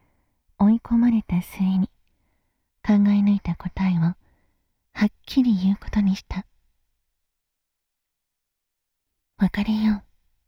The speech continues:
太郎はそう、ユキに伝えた。ユキの唇が震える。同時に動揺するサキ。ユキは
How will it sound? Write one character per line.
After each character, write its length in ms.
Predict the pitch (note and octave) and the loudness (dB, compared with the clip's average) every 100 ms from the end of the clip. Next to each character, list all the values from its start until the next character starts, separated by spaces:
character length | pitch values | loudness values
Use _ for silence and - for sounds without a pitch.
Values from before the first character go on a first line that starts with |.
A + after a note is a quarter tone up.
| _ _ _ _ _ _ _ _ _ _ _ _ _ _ _ _ _ | _ _ _ _ _ _ _ _ _ _ _ _ _ _ _ _ _
太 180 | - A#3 | -2 0
郎 80 | A#3 | 2
は 220 | G#3 F3 | 0 -2
そ 220 | E3 - - | -4 -6 -4
う、 280 | F#3 G#3 - _ _ _ _ _ _ _ | -2 -4 -8 _ _ _ _ _ _ _
ユ 80 | - | -2
キ 160 | - - | -2 0
に 160 | F#3+ F#3 | 0 0
伝 300 | - - F3+ | -8 -6 -6
え 80 | - | -4
た。 220 | - G#3+ _ _ _ _ _ _ _ _ _ _ _ | -6 -8 _ _ _ _ _ _ _ _ _ _ _
ユ 160 | - B3 | -2 -2
キ 200 | - B3+ | 0 -2
の 140 | G3 F#3 | 0 -4
唇 520 | - - - G3 G3 | -10 -8 0 2 2
が 120 | G3 | 0
震 460 | G3+ - G3+ G3 G3+ | -2 -2 2 2 0
え 20 | |
る。 140 | G3+ C4 _ _ _ _ _ _ _ _ _ _ _ _ _ - | -4 -8 _ _ _ _ _ _ _ _ _ _ _ _ _ -2
同 180 | G#3+ G#3 | 2 2
時 180 | - G#3 | 0 2
に 220 | G#3 G#3+ _ _ _ _ _ _ _ _ - | 2 2 _ _ _ _ _ _ _ _ -2
動 180 | A3+ | 2
揺 240 | A#3+ A#3+ A#3+ | 2 2 -2
す 180 | - A#3 | -6 -8
る 100 | A3+ | -8
サ 220 | - A#3+ | -6 -10
キ。 240 | - - - _ _ _ _ _ _ _ _ _ _ _ _ _ _ _ _ | -10 -18 -20 _ _ _ _ _ _ _ _ _ _ _ _ _ _ _ _
ユ 120 | - | -2
キ 220 | A#3+ - G3+ | -2 -2 -4
は 240 | F3+ F3+ | -2 -6